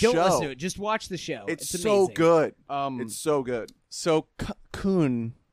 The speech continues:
Speaker 3: what happened at Kun?
Speaker 2: Well, it's a French film festival. It occurs every year,
Speaker 3: N-, I
Speaker 2: right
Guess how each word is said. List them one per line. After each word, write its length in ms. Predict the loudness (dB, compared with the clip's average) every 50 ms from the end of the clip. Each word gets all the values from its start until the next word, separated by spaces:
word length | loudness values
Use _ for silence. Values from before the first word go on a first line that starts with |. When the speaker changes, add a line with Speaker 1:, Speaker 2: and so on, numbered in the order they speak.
| _ _ _ _
Speaker 3:
what 160 | _ -2 -2 0
happened 400 | 0 0 0 0 -2 -2 -2 -4
at 100 | -6 -10
Kun? 540 | -10 -8 -6 -4 -4 -6 -6 -8 -12 -14 _ _ _ _
Speaker 2:
Well, 400 | -4 0 4 4 4 4 2 -2 _ _ _ _ _ _ _ _ _ _ _ _ -12
it's 340 | -12 -10 -10 -14 -14 -14 -10 _
a 160 | -4 -4 -4 -4
French 420 | -8 -4 0 0 0 0 -2 -8
film 280 | -4 -4 -4 -4 -4 -8 -10
festival. 580 | -10 -10 -10 -12 -14 -10 -8 -6 -6 -6 -8 -12 _ _ _ _ -20 _ _ _ 0
It 100 | 0 0
occurs 380 | 0 0 -2 -2 -2 -2 -2 -2
every 300 | -4 -4 -4 -4 -8 -10
year, 460 | -6 -4 -2 0 0 0 0 -4 -8 _ -6
Speaker 3:
N-, 80 | -6 -4 0
I 100 | 2 4
Speaker 2:
right 60 | 4